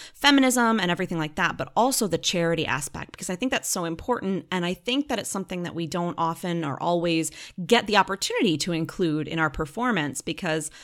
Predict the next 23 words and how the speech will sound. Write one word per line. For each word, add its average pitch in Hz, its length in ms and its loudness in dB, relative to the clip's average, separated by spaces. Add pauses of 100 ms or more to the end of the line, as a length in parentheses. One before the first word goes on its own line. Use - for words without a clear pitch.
(200)
you - 80 -8
know, 196 80 2
we're 156 120 -2
all 151 120 -2
trying 165 240 -4
to 160 40 -2
make - 160 -2
a 170 60 -2
buck 143 340 -2
and 151 120 0
we 151 80 -2
barely 156 260 0
make 151 160 -2
any 151 160 0
money 147 260 0
as 135 160 -2
it 143 80 -4
is. 156 280 2
So 156 100 -2
it's 156 120 -6
hard 170 340 2
to 170 100 -2
incorporate 151 800 -4